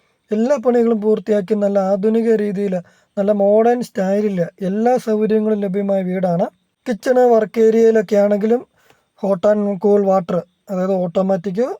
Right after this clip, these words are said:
ചൂടുവെള്ളവും തണുത്ത വെള്ളവും ഒക്കെ നമുക്ക് ലഭ്യമാകും. അതുപോലെയുള്ള എല്ലാ സൗകര്യങ്ങളും, സോളാർ കണക്ഷന്, അങ്ങനെയുള്ള എല്ലാ സൗകര്യങ്ങളും നമുക്ക് ഈ വീട്ടിൽ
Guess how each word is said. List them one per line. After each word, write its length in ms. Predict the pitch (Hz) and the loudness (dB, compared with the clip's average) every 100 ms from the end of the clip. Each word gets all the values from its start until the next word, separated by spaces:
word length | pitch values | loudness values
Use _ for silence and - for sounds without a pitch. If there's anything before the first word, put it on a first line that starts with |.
| _ - | _ -6
ചൂടുവെള്ളവും 560 | 180 185 190 185 196 220 | -4 -2 -2 -2 -2 -2
തണുത്ത 220 | 180 170 180 | -4 -6 -6
വെള്ളവും 200 | 185 185 | -4 -4
ഒക്കെ 160 | 170 208 202 | -2 -2 0
നമുക്ക് 320 | 175 170 208 - _ _ - 196 | -4 -4 -6 -8 _ _ -8 -4
ലഭ്യമാകും. 580 | 185 202 190 185 202 - 202 | -2 -2 -2 -4 -4 -6 -6
അതുപോലെയുള്ള 480 | 190 214 220 220 220 208 | -2 2 2 2 2 0
എല്ലാ 200 | 208 240 247 | 0 0 0
സൗകര്യങ്ങളും, 580 | 214 202 220 233 240 208 - _ _ _ _ - | -2 0 0 2 0 -2 -6 _ _ _ _ -6
സോളാർ 340 | 180 175 180 180 | -2 0 0 -2
കണക്ഷന്, 420 | 180 175 - 175 262 _ _ _ - | -4 -4 -4 -6 -6 _ _ _ -8
അങ്ങനെയുള്ള 360 | 202 202 208 202 | -2 0 2 0
എല്ലാ 160 | 202 247 226 | 0 -2 -2
സൗകര്യങ്ങളും 440 | 214 214 214 214 202 | -2 0 0 -2 -2
നമുക്ക് 220 | 202 196 208 | -4 -4 -4
ഈ 40 | 202 | -4
വീട്ടിൽ 200 | 185 | -6